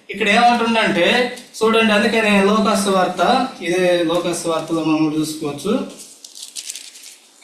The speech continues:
దేవుడు ఏ విధంగా సాక్ష్యం చెబుతుంటే, ఈయన తనకు తానే సాక్ష్యం చెప్పుకుంటుండు. ఏమని? "నేను ఈ విధంగా ఉన్నాను, నేను ఈ విధంగా నడుచుకుంటున్నాను, నేను ఈ విధంగా యథార్థంగా ఉంటున్నాను,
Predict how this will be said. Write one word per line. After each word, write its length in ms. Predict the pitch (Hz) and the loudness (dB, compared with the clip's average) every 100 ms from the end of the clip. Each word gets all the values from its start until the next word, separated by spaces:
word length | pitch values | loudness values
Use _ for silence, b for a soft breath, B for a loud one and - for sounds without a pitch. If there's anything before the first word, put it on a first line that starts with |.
| _ - | _ -4
దేవుడు 280 | 208 226 208 | 0 2 2
ఏ 60 | |
విధంగా 320 | 208 202 196 180 | 2 2 2 0
సాక్ష్యం 440 | 190 180 190 180 | 0 -2 0 0
చెబుతుంటే, 400 | 175 180 175 208 | 0 0 0 0
ఈయన 160 | 220 214 196 190 - 196 | 2 2 2 2 0 0
తనకు 180 | 202 214 | 0 2
తానే 300 | 202 208 220 | 0 0 0
సాక్ష్యం 420 | 220 208 196 196 | 0 0 0 0
చెప్పుకుంటుండు. 600 | 175 - 165 147 135 156 | -2 0 0 0 -4 -4
ఏమని? 680 | 180 202 202 202 202 202 - - _ 180 | -2 2 4 4 2 0 -8 -16 _ -2
"నేను 200 | 196 190 | 0 2
ఈ 160 | 180 | 2
విధంగా 300 | 185 190 185 | 2 2 2
ఉన్నాను, 560 | 180 180 175 180 156 - - - - | 4 4 4 2 0 -4 -12 -20 -4
నేను 140 | 185 190 | 0 0
ఈ 80 | |
విధంగా 300 | 185 190 190 | 0 0 0
నడుచుకుంటున్నాను, 1000 | 185 175 175 208 190 180 175 170 180 147 - - - | 2 0 -2 -2 0 2 2 2 2 0 -4 -14 -8
నేను 160 | 196 196 | -2 0
ఈ 80 | 190 | 2
విధంగా 360 | 190 196 185 | 2 0 2
యథార్థంగా 440 | 175 190 190 190 190 | 2 2 2 0 0
ఉంటున్నాను, 720 | 185 180 185 180 190 175 | 0 0 2 2 2 0